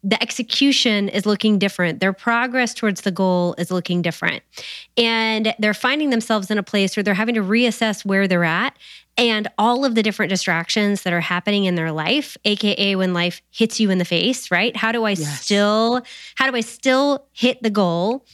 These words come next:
Speaker 1: How do I still get to where I wanna go? And so, um, I have to give a huge shout out today for what we're gonna talk about, because Jay Papasan and Chris Dixon, who are the co-hosts of the One Thing podcast,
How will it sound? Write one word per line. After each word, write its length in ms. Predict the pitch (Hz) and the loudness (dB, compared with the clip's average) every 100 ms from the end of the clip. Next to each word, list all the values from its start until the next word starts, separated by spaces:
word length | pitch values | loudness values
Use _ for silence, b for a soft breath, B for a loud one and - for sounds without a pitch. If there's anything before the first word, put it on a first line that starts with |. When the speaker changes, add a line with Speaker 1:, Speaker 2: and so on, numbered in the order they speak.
| b | b
Speaker 1:
How 100 | - | -4
do 100 | 247 | -2
I 40 | 214 | -2
still 400 | - - 254 262 | -6 0 2 4
get 180 | 233 | 0
to 80 | 226 | 0
where 140 | 208 190 | 2 2
I 80 | |
wanna 160 | 170 160 | 0 -2
go? 400 | 151 170 - 226 B B B B | -4 -6 -4 -6 B B B B
And 180 | 247 247 | 0 0
so, 460 | - 240 233 233 - | 2 2 2 0 0
um, 320 | 226 208 185 | 0 -2 -2
I 60 | 220 | -2
have 140 | 226 247 | -2 -4
to 60 | |
give 120 | 233 | 0
a 60 | 226 | 0
huge 360 | 202 - 294 302 | 0 0 0 2
shout 300 | 277 233 214 | 0 0 -2
out 160 | - | -4
today 500 | - 190 196 190 190 | -6 -2 0 0 0
for 260 | 190 - 185 | -2 -2 0
what 220 | 185 - | 0 0
we're 120 | 208 | 0
gonna 140 | 196 190 | 0 -2
talk 300 | - 180 180 | 0 -2 -2
about, 380 | 175 165 - | -2 -2 -2
because 400 | 185 185 185 175 | -4 -2 -2 -2
Jay 260 | 175 175 226 | -2 0 0
Papasan 480 | 233 226 220 214 202 | 0 -4 -2 -2 0
and 80 | 190 | 0
Chris 240 | 202 185 | -2 -4
Dixon, 640 | - 190 - 175 170 185 - _ _ _ _ | -2 -4 -2 -4 -2 -4 -8 _ _ _ _
who 80 | 226 | 2
are 80 | 226 | 2
the 80 | 220 | 2
co-hosts 420 | 226 226 220 208 | 2 2 2 0
of 80 | 190 | 0
the 80 | 180 | 2
One 260 | 196 240 | 2 0
Thing 280 | 226 208 185 | 0 0 0
podcast, 800 | 170 160 - - - 220 - - | -4 -6 -6 -4 -4 -4 -10 -16